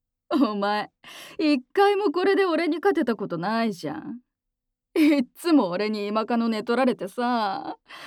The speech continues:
文句があるたびにチンポで勝負挑んでくるけど、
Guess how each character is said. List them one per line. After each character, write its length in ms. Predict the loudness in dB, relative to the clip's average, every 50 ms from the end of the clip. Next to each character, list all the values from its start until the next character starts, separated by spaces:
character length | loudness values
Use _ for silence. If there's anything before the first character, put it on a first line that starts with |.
| -18 -14 -4
文 380 | 0 2 6 6 8 8 6 4
句 120 | 2 0
が 180 | -2 0 0 2
あ 80 | 2
る 100 | 2 2
た 120 | 0 -2 -2
び 120 | -2 0
に 140 | 2 0 0
チ 180 | 0 0 0 0
ン 60 | 2
ポ 120 | 0 -2
で 80 | -4 -4
勝 300 | -2 0 0 2 2 0
負 100 | 0 -2
挑 280 | -2 0 0 0 0
ん 60 | 0 0
で 100 | -2 -4
く 180 | -6 -6 -2
る 120 | -2 -2 -4
け 160 | -6 -14 -14
ど、 180 | -14 -14 -16